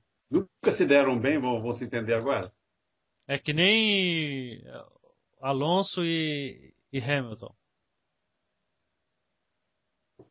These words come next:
Speaker 1: É, esses dois começaram a comentar que, não, que isso.
Speaker 2: Nunca tive
Speaker 1: Problema
Speaker 2: nada
Speaker 1: nenhum.
Speaker 2: pronta. A
Speaker 1: Problema
Speaker 2: gente sempre
Speaker 1: nenhum,
Speaker 2: saiu pra
Speaker 1: não.
Speaker 2: beber
Speaker 1: A
Speaker 2: junto.
Speaker 1: gente fez uma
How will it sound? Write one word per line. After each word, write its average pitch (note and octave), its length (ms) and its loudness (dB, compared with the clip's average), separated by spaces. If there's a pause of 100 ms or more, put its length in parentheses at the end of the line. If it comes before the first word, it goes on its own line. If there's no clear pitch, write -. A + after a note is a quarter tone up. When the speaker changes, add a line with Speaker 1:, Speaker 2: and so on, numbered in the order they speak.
(120)
Speaker 1:
É, C#3 540 6
esses A2 300 -10
dois D#3+ 180 2
começaram D#3+ 360 2
a D#3+ 60 0
comentar C3+ 600 2
que, G#2+ 400 -2 (180)
não, F3 560 4
que - 160 -6
isso. C3+ 640 0 (320)
Speaker 2:
Nunca F#3+ 260 2
tive G3+ 220 2
Speaker 1:
Problema F#3 220 6
Speaker 2:
nada D#3 120 0
Speaker 1:
nenhum. C3 240 -4
Speaker 2:
pronta. E3+ 680 4 (160)
A C3 140 -8
Speaker 1:
Problema G3 220 6
Speaker 2:
gente - 20 6
sempre - 0 -
Speaker 1:
nenhum, C#3+ 180 0
Speaker 2:
saiu F#3+ 180 6
pra F3 120 4
Speaker 1:
não. G3 60 0
Speaker 2:
beber F#3+ 240 2
Speaker 1:
A E3 40 4
Speaker 2:
junto. D#3 680 0
Speaker 1:
gente - 220 -16
fez - 140 -18
uma D#3 280 2